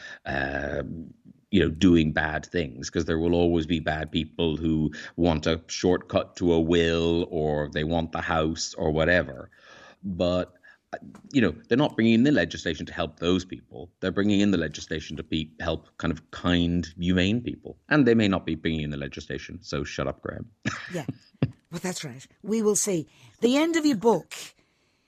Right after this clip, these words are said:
Speaker 2: um, is, let's not spoil it, it's about forgiveness. Is that wishful? Or do you genuinely think that that's,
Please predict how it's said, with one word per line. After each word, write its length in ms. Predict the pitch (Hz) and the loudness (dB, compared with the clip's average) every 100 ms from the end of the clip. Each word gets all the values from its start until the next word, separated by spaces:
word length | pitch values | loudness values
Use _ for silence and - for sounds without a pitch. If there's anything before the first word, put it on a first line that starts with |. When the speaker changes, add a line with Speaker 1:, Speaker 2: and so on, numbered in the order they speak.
| _ _ | _ _
Speaker 2:
um, 300 | 208 190 202 208 | -2 -2 -2 4
is, 480 | 208 202 165 - - _ _ _ _ - _ - - - | 6 6 2 -4 -8 _ _ _ _ -20 _ -20 -20 -2
let's 300 | 226 214 175 | 0 0 -4
not 160 | 185 | -6
spoil 360 | - - 208 165 | -6 0 0 0
it, 160 | 160 - | -4 -4
it's 220 | 208 - | -4 -4
about 280 | 190 180 175 | -4 -4 -4
forgiveness. 920 | - 165 165 135 92 - - - - - _ _ _ _ _ _ - | -8 -6 -6 -6 -12 -6 -4 -2 -4 -12 _ _ _ _ _ _ -2
Is 220 | 254 - | 0 4
that 260 | 294 330 247 | 2 0 -2
wishful? 720 | 185 185 - - 160 233 - _ _ _ _ _ _ _ | 0 4 4 0 -8 -10 -14 _ _ _ _ _ _ _
Or 520 | 202 208 202 190 185 - - - - | 4 6 6 4 0 -8 -16 -12 -2
do 100 | 214 | 0
you 240 | 214 208 | 2 0
genuinely 600 | 160 214 202 202 190 180 | 4 4 4 0 0 -4
think 200 | - 185 | -4 -6
that 100 | 180 170 | -4 -4
that's, 180 | 165 | -6